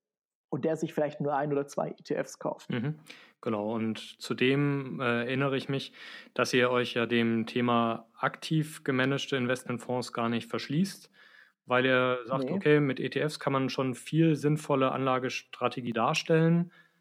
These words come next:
Speaker 2: An der einen oder anderen Stelle gibt's, ergibt's vielleicht Sinn, das nochmal zu ergänzen durch einen aktiv gemanagten Fonds,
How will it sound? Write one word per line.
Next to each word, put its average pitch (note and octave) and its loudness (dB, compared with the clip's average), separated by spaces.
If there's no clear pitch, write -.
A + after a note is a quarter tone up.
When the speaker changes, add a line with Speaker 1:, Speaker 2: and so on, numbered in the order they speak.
Speaker 2:
An B2+ 0
der A#2+ 4
einen D3 4
oder B2+ 4
anderen B2+ 2
Stelle C3 0
gibt's, - -8
ergibt's B2+ -4
vielleicht A#2 0
Sinn, C#3 2
das C3 0
nochmal A#2 -4
zu - -12
ergänzen D#3+ 2
durch C#3 -2
einen B2+ -2
aktiv D#3+ -4
gemanagten C#3+ -2
Fonds, D3 -2